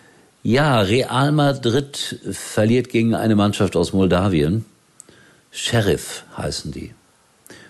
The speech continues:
Und, äh, ich hab das gerade noch mal gesehen, da haben sich alle Experten, Moderatorinnen und Moderatoren schrecklich lustig gemacht über Real Madrid. Aber der Herr Ancelotti, irgendwie hat er mir leid getan, denn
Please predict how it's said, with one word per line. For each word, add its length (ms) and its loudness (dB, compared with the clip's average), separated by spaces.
Und, 320 0
äh, 160 0
ich 240 -4
hab 100 -6
das 280 0
gerade 280 0
noch 140 2
mal 200 4
gesehen, 420 2
da 100 0
haben 120 0
sich 300 -2
alle 360 2
Experten, 760 -4
Moderatorinnen 960 0
und 180 -6
Moderatoren 800 -4
schrecklich 520 -2
lustig 400 -2
gemacht 360 -4
über 440 0
Real 360 -2
Madrid. 440 0
Aber 160 -4
der 80 2
Herr 140 0
Ancelotti, 440 -4
irgendwie 420 -2
hat 80 0
er 60 0
mir 140 2
leid 240 2
getan, 500 -2
denn 600 -4